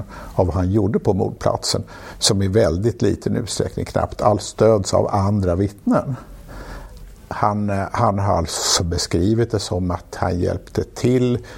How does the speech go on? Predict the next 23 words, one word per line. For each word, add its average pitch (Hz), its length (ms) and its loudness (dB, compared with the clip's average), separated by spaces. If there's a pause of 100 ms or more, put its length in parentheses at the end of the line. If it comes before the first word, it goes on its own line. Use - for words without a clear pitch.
(400)
eh, 92 460 4
med 87 100 0
återupplivningsförsöken, 92 1500 0
han 95 640 0 (100)
talade 85 400 0
med 87 120 0
Lisbeth, 113 800 0
han 104 100 2
informerade 85 580 -2
polisen, 120 1000 0
eh, 113 140 0 (400)
han 107 240 2
var - 80 4
oerhört 120 680 2
aktiv. 92 540 -2
Och 98 140 0
det 104 80 0
här, 117 200 4 (300)
alltså, 104 300 0
det 98 220 0
stämmer 98 360 2
väldigt 95 380 0
illa 104 360 2